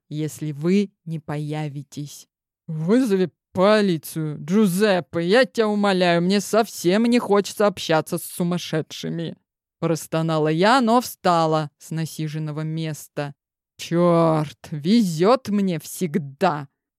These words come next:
Была бы Гланя на месте, она бы выставила этого идиота, только взгляд на него кинув.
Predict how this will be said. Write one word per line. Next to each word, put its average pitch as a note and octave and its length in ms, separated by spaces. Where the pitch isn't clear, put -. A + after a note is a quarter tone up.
Была F3+ 240
бы A3+ 120
Гланя A#3 420
на A#3 100
месте, A3+ 400
она G3+ 240
бы G3 140
выставила F#3 960
этого D#3 500
идиота, D#3+ 800
только D#3+ 320
взгляд F3 600
на D#3+ 120
него E3 200
кинув. D#3 600